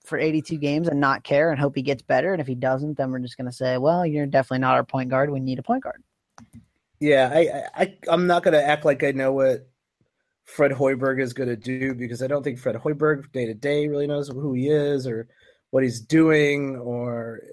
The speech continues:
Speaker 2: you know, I think he's just worried about not getting too worked up, uh, around his, uh, heart condition or whatever it is. It's, um, I, I,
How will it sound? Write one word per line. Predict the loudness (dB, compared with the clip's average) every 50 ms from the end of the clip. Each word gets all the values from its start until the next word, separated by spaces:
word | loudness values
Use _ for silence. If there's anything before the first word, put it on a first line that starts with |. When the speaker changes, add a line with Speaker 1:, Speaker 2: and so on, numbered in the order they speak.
| -16
Speaker 2:
you | -12 -12 -12
know, | -10 -12 -14 -14 -10
I | -10 -10
think | -8 -6
he's | -8 -6 -8
just | -8 -8 -4
worried | -2 -2 0 0 0
about | 2 2 2 2 2
not | 0 -2 0 0
getting | -2 -4 -4
too | -4 -4 -2
worked | 0 0 0 -2 0 2 4
up, | 6 6 6 4 0 -6 _ _ _ _ _ _ _ -20 -20 _ _ _ _
uh, | -6 -4 -4 -4 -4 -4 -6
around | -4 -4 -2 -2 -2 -4 -4
his, | -4 -4 -4 -4 -4 -8 -12
uh, | -12 -12 -6
heart | -2 -2 -2 -2
condition | -2 -4 -2 -2 -2 -2 -2 -2 -2 -4 -6 _ _ -10
or | -6 -2
whatever | 0 2 2 4 2 4
it | 6
is. | 6 6 4 4 -2 -8 _ _ _ _ _ _ _ _ _ _ _ _ _ _ _ _ 0
It's, | 0 0 0 -2 -4 -2 2 4
um, | 4 4 4 4 2 0 -2 -8 -14 -16 _ _ _ _ _ _ -10
I, | -10 -8 -10 -12 -16 -18 -20 -20 -20 -20 -20 _ _ _ _ 0
I, | 0 0 0 0